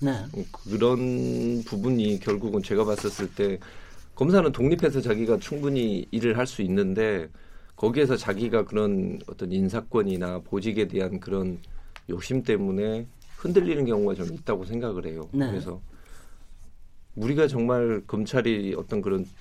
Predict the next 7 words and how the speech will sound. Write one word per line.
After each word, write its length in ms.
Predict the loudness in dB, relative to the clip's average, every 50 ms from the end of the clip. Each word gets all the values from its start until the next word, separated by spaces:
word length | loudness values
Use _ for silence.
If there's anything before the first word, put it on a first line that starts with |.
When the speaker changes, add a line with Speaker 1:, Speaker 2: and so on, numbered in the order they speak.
| -18 -18 -14
Speaker 2:
중립성과 920 | -6 -4 0 0 0 0 0 0 0 0 0 0 2 2 0 0 -4 -6 -10 -14 -16 -18 -18 -18 -18 -20 -20 -20 -20 -16 -8
독립성을 520 | -4 -2 0 0 0 2 2 2 2 0 -2
지킬 260 | -4 -8 -4 -4 -4
수 140 | -4 -2 -2
있는 320 | -2 0 2 2 0 0
유일한 320 | -2 -2 2 2 2 2 0
방법은 680 | -2 -4 -4 0 0 0 0 0 -2 -2 -2 -4 -4